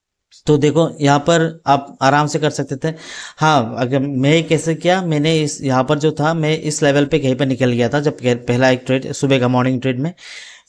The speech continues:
फिर मैं यहाँ पर घुसा, इसको जब ब्रेक किया, मैं इस कैंडल पे घुसा था,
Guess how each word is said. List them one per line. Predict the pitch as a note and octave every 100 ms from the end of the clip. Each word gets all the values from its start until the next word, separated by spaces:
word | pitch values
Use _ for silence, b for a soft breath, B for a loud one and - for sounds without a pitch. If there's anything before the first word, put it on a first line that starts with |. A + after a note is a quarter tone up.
| -
फिर | G#3 A3+
मैं | A3+
यहाँ | F#3 B2+ B2+
पर | D3
घुसा, | C3 B2
इसको | C3 A#2 D#3
जब | D3+
ब्रेक | C#3 C#3+
किया, | E3+
मैं | D#3 C#3+
इस | C3+ -
कैंडल | C3 B2 B2+
पे | C3
घुसा | A2+ G2 G2+
था, | F#2+